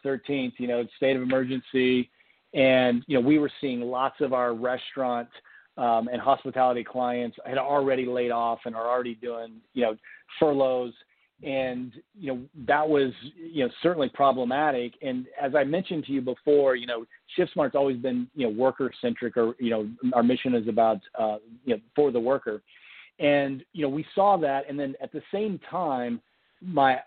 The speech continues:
one of my outside board members and investors and very good friend, Anurag Jain, who was chairman of North Texas Food Bank, he and I were having a conversation, and I was like, you know, "Whoa, the business is, is seeing,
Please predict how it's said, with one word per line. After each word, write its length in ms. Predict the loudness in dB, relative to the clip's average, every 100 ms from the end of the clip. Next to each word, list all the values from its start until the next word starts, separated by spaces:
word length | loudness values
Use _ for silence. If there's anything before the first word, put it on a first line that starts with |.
| -4
one 140 | 0
of 40 | 2
my 100 | 4
outside 460 | 2 0 -2 -4 -4
board 220 | -4 -4
members 480 | -8 -6 -6 -8 -10 -16 -8
and 280 | -8 -6
investors 640 | -6 0 0 0 -4 -4 -4
and 140 | -4
very 160 | -2 -2
good 180 | -2 -6 -2
friend, 260 | -2 0
Anurag 480 | 0 0 2 0 -2
Jain, 460 | -2 0 0 -4 -4
who 120 | -4
was 120 | -4 -4
chairman 260 | 4 4 4
of 60 | 0
North 180 | 0
Texas 300 | 2 0 -2 2
Food 220 | 2 2
Bank, 260 | 0 -4 -10 _ _ -20 _
he 120 | 2 2
and 80 |
I 100 | 2
were 120 | 0 -2
having 200 | -4 -6
a 60 |
conversation, 840 | -6 -6 -6 -4 -4 -2 -6 -8
and 100 | -6
I 120 | -6 -6
was 180 | -6
like, 160 | -10 -14 -10
you 80 | -8
know, 100 | -8
"Whoa, 300 | -4 2 2
the 80 | 0
business 520 | 2 2 2 -6 -8 -12 _ -20 -20 -4
is, 240 | 2 2 0 -6
is 140 | -6 -6 -2
seeing, 580 | 0 2 0 0 -2